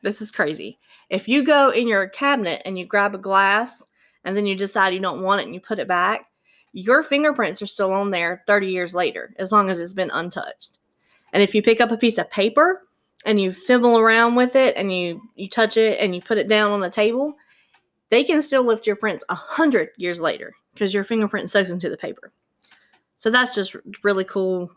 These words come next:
weird fact that I've accumulated over my years. Um, so the rule is, you know, lesson, wear gloves. Or just don't commit crimes at all, but you know.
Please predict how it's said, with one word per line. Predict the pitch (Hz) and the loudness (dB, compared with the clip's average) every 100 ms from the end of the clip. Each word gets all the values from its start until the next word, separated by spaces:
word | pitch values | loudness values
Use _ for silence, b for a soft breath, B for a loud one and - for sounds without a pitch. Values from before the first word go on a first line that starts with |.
| _ | _
weird | 202 185 | -2 -2
fact | 180 170 165 - _ _ _ _ _ - | 0 0 0 -4 _ _ _ _ _ -6
that | 185 170 | -2 0
I've | 170 165 | 2 0
accumulated | 175 - 185 175 165 165 | -2 -8 -4 -2 -2 -2
over | - 160 | -4 -4
my | 156 156 | -4 -6
years. | 160 127 131 - _ _ _ _ _ _ | -8 -8 -8 -12 _ _ _ _ _ _
Um, | - 175 | -12 -10
so | 175 220 | -2 2
the | 226 | 4
rule | 311 285 | 4 4
is, | 285 294 254 | 2 0 -2
you | 240 | -2
know, | 220 190 214 | -2 -4 -2
lesson, | 226 277 277 247 240 _ _ - | 0 2 0 -2 -4 _ _ -4
wear | 226 | 0
gloves. | 254 277 226 - - _ _ _ | 4 4 2 -4 -16 _ _ _
Or | 277 | 2
just | 302 330 | 4 2
don't | 330 302 | 0 0
commit | 330 302 - | -2 -8 -6
crimes | 269 247 | -6 -6
at | 220 | -6
all, | 220 175 | -8 -10
but | 165 - | -14 -16
you | 240 247 | -10 -10
know. | 165 | -10